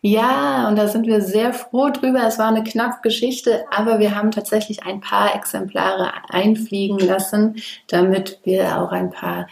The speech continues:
auf der Messe verkaufen können und vor allem auch das Spiel präsentieren können. Das war uns sehr wichtig.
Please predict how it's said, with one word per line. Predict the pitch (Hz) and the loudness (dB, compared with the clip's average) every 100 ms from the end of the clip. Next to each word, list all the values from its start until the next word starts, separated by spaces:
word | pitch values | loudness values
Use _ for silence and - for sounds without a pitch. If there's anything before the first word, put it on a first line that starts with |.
| - - - | -18 -12 -2
auf | 175 180 | -2 0
der | 180 | 2
Messe | 180 180 | 2 0
verkaufen | 180 180 185 170 170 180 175 | -4 -4 -2 -2 -2 -4 -4
können | - 180 175 | -4 -4 -2
und | 180 - | -4 -2
vor | 196 196 | 0 2
allem | 202 185 | 4 2
auch | 185 | 0
das | - | -4
Spiel | - 202 196 | 0 2 2
präsentieren | 196 185 180 180 185 170 | 0 -2 -4 -4 -4 -4
können. | - 175 170 | -6 -6 -6
Das | 180 - - - _ - | -8 -12 -16 -20 _ 0
war | 180 | 2
uns | 175 175 | 2 2
sehr | 180 | 2
wichtig. | 190 190 - 180 - - | 0 -4 -8 -10 -10 -18